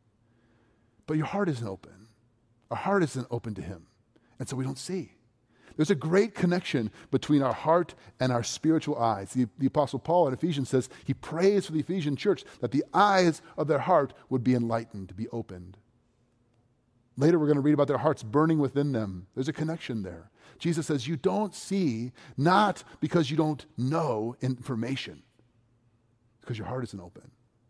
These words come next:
And that's what he wants to do here and address them at this level.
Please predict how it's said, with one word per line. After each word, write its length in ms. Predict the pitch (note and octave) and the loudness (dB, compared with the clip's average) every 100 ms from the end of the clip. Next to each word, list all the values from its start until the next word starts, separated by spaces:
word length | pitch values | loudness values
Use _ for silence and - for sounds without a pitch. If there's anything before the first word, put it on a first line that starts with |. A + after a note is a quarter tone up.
| _ _ _ _ - | _ _ _ _ -8
And 160 | A#2 | -4
that's 460 | B2+ C#3 - - - _ _ _ _ _ _ | -2 -2 -4 -12 -16 _ _ _ _ _ _
what 140 | - A2+ | -8 -4
he 40 | |
wants 200 | A2+ A2 | -4 -4
to 80 | - | -6
do 160 | G#2+ A2+ | -4 -2
here 180 | A2+ | -2
and 100 | G#2+ | -4
address 300 | G2 A2+ G2+ | -4 -6 -6
them 140 | - G#2 | -6 -8
at 100 | G2+ | -6
this 180 | A2 - | -8 -6
level. 320 | G2+ F#2 | -8 -10